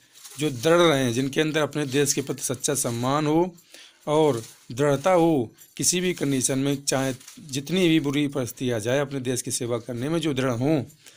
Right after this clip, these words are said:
ऐसे लोग किसी भी देश के उत्थान के लिए, किसी भी राष्ट्र के उत्थान के लिए बहुत ही आवश्यक हैं।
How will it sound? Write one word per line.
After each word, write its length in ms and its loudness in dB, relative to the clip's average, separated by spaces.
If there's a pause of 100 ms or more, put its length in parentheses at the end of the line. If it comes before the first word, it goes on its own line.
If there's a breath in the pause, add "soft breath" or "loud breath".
(360 loud breath)
ऐसे 360 0
लोग 420 2 (300 loud breath)
किसी 260 0
भी 140 0
देश 300 0
के 80 -6
उत्थान 420 -4
के 100 -4
लिए, 140 -2
किसी 260 -4
भी 100 2
राष्ट्र 280 0
के 60 -4
उत्थान 320 -6
के 80 -10
लिए 100 -4
बहुत 280 -6
ही 60 -4
आवश्यक 460 -2 (480 soft breath)
हैं। 260 -6